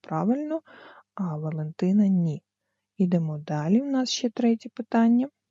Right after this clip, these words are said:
Який відрізок є діагоналлю чотирикутника? Тут я оберу А Б, і тут оберу неправильно, хай буде Б Ц.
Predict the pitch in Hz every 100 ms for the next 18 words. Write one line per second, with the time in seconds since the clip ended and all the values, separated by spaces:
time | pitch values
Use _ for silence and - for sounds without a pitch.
0 | _ _ _ _ _ - _ _ _ 214
1 | 208 202 - 180 156 156 156 170 220 294
2 | - - 170 190 240 311 _ 175 165 165
3 | 156 160 156 165 196 202 202 - 175 175
4 | 165 - 160 - 160 - 160 170 _ _
5 | _ - _ _ _ - 165 - 165 151
6 | 156 160 156 151 - 160 147 160 180 233
7 | 339 359 - - - _ _ - 208 -
8 | 160 - 156 156 160 156 156 - 214 269
9 | 294 277 262 - 196 180 202 202 208 208
10 | _ _ _ _ _ _ _ _ _ 196
11 | 170 156 - -